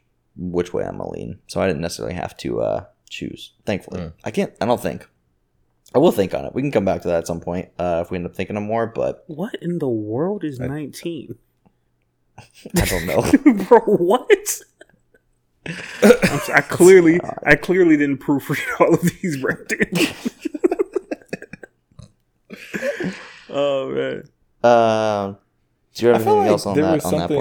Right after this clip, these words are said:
Speaker 2: something, and this is kinda random. We, maybe we did get back to it. I thought before the break you said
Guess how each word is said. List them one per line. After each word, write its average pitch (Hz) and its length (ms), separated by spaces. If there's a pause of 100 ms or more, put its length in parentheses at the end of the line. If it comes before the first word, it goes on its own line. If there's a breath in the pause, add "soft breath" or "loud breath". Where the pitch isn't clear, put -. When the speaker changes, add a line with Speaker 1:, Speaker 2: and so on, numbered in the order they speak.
(100)
Speaker 2:
something, 95 200 (300)
and 90 300
this 98 140
is 85 180 (200)
kinda 92 240
random. 87 260
We, 95 100
maybe 101 260
we 98 120
did 92 240
get 123 140
back 135 200
to 151 160
it. - 180
I - 80
thought 262 220
before 170 220
the 113 100
break 107 340
you 98 100
said 98 260